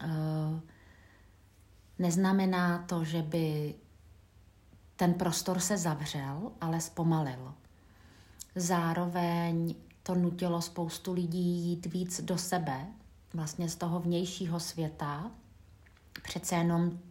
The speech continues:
ty různý, eh, omezení a, eh, home office a podobně, tak, eh, to vedlo víc k nějaký, eh, k nějaký,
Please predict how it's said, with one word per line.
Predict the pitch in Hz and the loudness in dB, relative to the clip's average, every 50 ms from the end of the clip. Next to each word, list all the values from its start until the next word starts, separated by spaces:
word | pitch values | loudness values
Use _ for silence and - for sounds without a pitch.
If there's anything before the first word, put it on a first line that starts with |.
| - - | -20 -8
ty | - 185 170 170 170 165 | -2 0 0 2 2 2
různý, | 175 170 165 160 165 170 165 165 165 165 165 | 0 0 0 2 2 4 4 4 4 2 0
eh, | - - - - - - - - - - - - - - - - - - 170 165 160 160 160 160 - | -4 -12 -20 -20 -20 -20 -20 -20 -20 -20 -20 -20 -20 -20 -20 -14 -6 -4 -2 0 0 0 0 -2 0
omezení | - 190 180 180 175 175 165 170 160 160 160 160 156 151 151 147 147 147 143 139 - - | 2 4 6 6 6 6 4 4 4 4 4 4 2 2 2 0 -2 -4 -6 -8 -6 -4
a, | 160 151 147 147 143 143 147 147 151 - - - - - | -4 -4 -2 -4 -4 -6 -6 -8 -8 -8 -8 -8 -8 -8
eh, | - - 180 170 170 170 165 165 165 160 - - - - - - - - | -8 -6 -6 -6 -4 -4 -4 -4 -6 -6 -8 -10 -12 -14 -14 -16 -18 -12
home | - 143 170 185 180 175 | -4 0 0 2 2 2
office | 180 175 165 - - 165 - - - - 165 160 156 156 156 156 - - | 0 -2 -4 -4 -4 -4 -4 -4 -4 -2 0 0 0 -2 -2 -4 -6 -8
a | 170 | -8
podobně, | - 170 160 170 165 160 170 160 156 156 151 147 147 147 160 - - - - - - - - - - - - - - | -6 -4 -4 -2 -2 0 0 0 2 2 0 -2 -2 -4 -6 -8 -12 -18 -20 -20 -20 -20 -20 -20 -20 -20 -20 -14 -6
tak, | - 165 156 156 151 - - - - - | -2 -2 -2 -2 -4 -10 -14 -14 -10 -10
eh, | - - - 185 165 160 - - - - - | -10 -8 -6 -4 -4 -4 -6 -8 -16 -10 -4
to | - 185 175 | -2 0 2
vedlo | 170 185 180 190 185 185 | 2 2 2 2 0 0
víc | 180 170 175 175 180 180 - - | 0 0 0 0 -2 -2 -4 -6
k | - - - | -6 -4 -2
nějaký, | 180 170 160 156 156 156 156 - - 175 165 160 160 160 160 156 160 156 - - - - - - - - - - - - - - - - - - - - - - - - | 0 2 2 2 0 -2 -4 -4 -2 0 0 0 2 0 0 -2 -2 -6 -10 -16 -20 -20 -20 -20 -20 -20 -20 -20 -20 -20 -20 -20 -20 -20 -20 -20 -20 -20 -20 -20 -14 -8
eh, | 175 165 156 156 - - - | -6 -6 -6 -6 -8 -12 -6
k | - 170 | -2 0
nějaký, | 170 165 156 156 156 156 - - - - 170 165 160 165 165 160 165 165 160 | 0 2 2 0 0 -2 -4 -6 -4 -2 0 2 2 2 2 2 2 0 -2